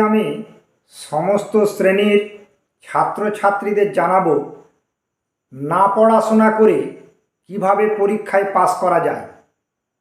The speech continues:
তার জন্য আজকের এই ভিডিওটি তোমরা মনোযোগ দিয়ে শ্রবণ করো। পরীক্ষায় পাস করার জন্য এই পাঁচটি টিপস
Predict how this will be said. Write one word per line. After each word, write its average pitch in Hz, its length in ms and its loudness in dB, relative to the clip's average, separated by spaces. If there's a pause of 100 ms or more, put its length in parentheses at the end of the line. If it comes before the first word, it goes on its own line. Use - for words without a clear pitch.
(1080)
তার 185 180 -6
জন্য 240 240 4 (760)
আজকের 233 440 0
এই 233 140 6
ভিডিওটি 214 540 2 (680)
তোমরা 208 200 -2 (140)
মনোযোগ 214 460 2
দিয়ে 214 180 4
শ্রবণ 185 440 2
করো। - 180 -4 (1800)
পরীক্ষায় 254 680 2 (1400)
পাস 196 180 -8 (100)
করার 254 320 4
জন্য 240 260 6 (1600)
এই 214 120 -2 (120)
পাঁচটি 233 420 -2 (100)
টিপস 254 240 -4